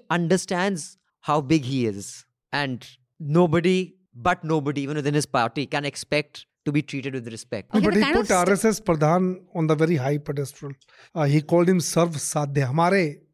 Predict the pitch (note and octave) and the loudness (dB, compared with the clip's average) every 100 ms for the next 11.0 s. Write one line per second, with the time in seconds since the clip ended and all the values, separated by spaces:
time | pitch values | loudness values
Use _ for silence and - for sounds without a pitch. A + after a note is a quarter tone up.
0 | - A#2+ D3+ D#3 F3 F#3 - D#3+ D#3+ E3 | -14 -6 0 2 2 0 -2 -2 -2 -2
1 | D#3+ - - - D3+ - D4+ F4 B3 A#3 | -6 -10 -14 -4 -4 0 0 0 0 -2
2 | D#4 D4 A3 A3 - C4+ C4 C4 A3+ G#3 | -2 -2 -2 -4 -4 -2 0 0 0 -2
3 | F#3 F3+ B3 A#3+ G3 F#3+ G#3 G3 F#3 - | -6 -4 -6 -4 -6 -8 -8 -8 -8 -8
4 | G#3+ G#3+ G#3 A3+ - A3 C4 C4 A3+ C#4 | -6 -4 -4 -4 -2 0 0 -2 -4 -2
5 | B3+ G#3 C4 A#3 G3+ D4 G4+ _ _ _ | -2 -2 -2 -2 -2 -4 -6 _ _ _
6 | - C4 C#4+ C#4 A#3+ A3+ A3 D4+ F#4 B3+ | -4 0 2 2 2 0 0 0 0 0
7 | A#3 G3 A3 A3+ C4+ B3+ A3+ G#3 G#3 G#3+ | 0 -2 -2 0 0 0 0 0 0 0
8 | A3 G#3+ A3 G#3 G#3+ A3+ G#3+ A3 A3 G3 | 0 -2 -4 -6 -6 -6 -4 -4 -4 -4
9 | A3 A#3 A#3 A3+ G#3+ A3 G3 G3+ A#3 A3 | -2 -2 0 -2 -2 -4 -2 -2 0 0
10 | G#3 G#3+ A3 A3+ A3 - - - G#3+ A#3+ | 2 2 2 0 -4 -12 -12 -2 2 2